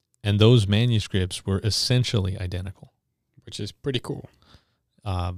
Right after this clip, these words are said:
Speaker 1: there were some minor things that are different. There were obviously a lot of, you know, spelling errors and things like that, and maybe missing a word here or there,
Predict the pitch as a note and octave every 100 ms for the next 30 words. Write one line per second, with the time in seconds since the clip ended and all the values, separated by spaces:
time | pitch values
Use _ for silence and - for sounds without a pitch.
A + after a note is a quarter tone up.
0 | G2+ _ _ _ _ _ _ _ _ _
1 | _ _ _ - A#2 G#2 F#2+ F#2 F#2 F#2
2 | F2 - F2+ F2 F2+ F#2+ _ A#2 - _
3 | _ _ G#2+ F#2+ G2+ G#2+ G2 - G2+ G#2+
4 | G2+ F#2+ F2+ A#2 C3+ A#2+ - _ _ _
5 | _ _ _ _ _ _ - - C3+ G#2+
6 | G2+ F#2+ F#2 F#2 F2+ F#2 F#2+ G2 F#2+ G2
7 | - G2 F#2 F#2 F2 F2 F2+ A2 G#2+ -
8 | - C3+ B2 A#2 A2+ A2 G#2 F#2+ F2+ F#2
9 | F#2+ G2 G#2 A#2 C3 A#2 G2+ G2 - G2+
10 | F#2+ F#2+ F#2 F#2 F#2+ G2 G2 F#2+ G2+ A2
11 | F#2 F#2+ F#2 F#2 F#2+ F#2 F#2 F#2+ F#2+ F#2+
12 | F#2